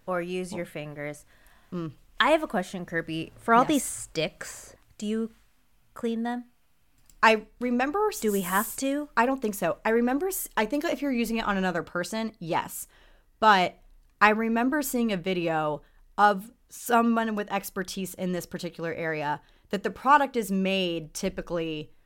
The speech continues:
Speaker 2: with
Speaker 1: Okay.
Speaker 2: preservatives or something of some sort that's going to prevent that,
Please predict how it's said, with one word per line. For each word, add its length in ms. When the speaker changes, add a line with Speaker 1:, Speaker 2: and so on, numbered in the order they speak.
Speaker 2:
with 300
Speaker 1:
Okay. 100
Speaker 2:
preservatives 680
or 100
something 380
of 80
some 200
sort 360
that's 160
going 260
to 140
prevent 560
that, 260